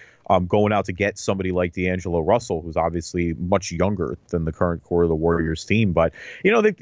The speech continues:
they have a lot of flexibility still, and they have their core guys. And I think that's what's most important. And I just think, you know, we, we talked about how franchises can't plan long term, but you still need to do the right things, and that's what's kinda where you're held a little bit.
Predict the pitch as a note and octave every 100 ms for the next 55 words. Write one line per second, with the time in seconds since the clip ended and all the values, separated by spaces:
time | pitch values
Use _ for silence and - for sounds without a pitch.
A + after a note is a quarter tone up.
0 | C#3+ F3 F3 F#3+ G3 F#3 F#3 F#3 - D#3+
1 | D3 F#3+ C3 - B2 A#2 A#2 A2 B2 C3
2 | B2+ - C3+ B2 C#3 G#2+ F#2 F#2 F#2+ A2
3 | G2 G#2+ - G#2+ G#2+ A2+ G#2 - D3 C3
4 | B2+ A#2 - - - F3 G#3+ - F#3 -
5 | F#3+ E3+ B2+ D#3 F3 D#3+ - F3 F#3 E3
6 | D3+ C#3 D3 D#3 D3 C#3+ _ _ D3+ D3+
7 | D3 C#3+ C#3 C3 A2 C3 B2 - B2+ A#2+
8 | A#2+ A2+ G#2+ - - A#2 A#2 G#2+ G#2 G2
9 | - G#2+ G#2+ G2 F2+ G#2 F#2+ F2+ F#2 F#2+
10 | - G2 G#2 A2+ F#2 F2 F2 - F2+ -
11 | F#2 F2+ F2+ F2+ F2 E2+ F#2 G2+ G#2 A2
12 | B2+ A#2+ C#3+ D3+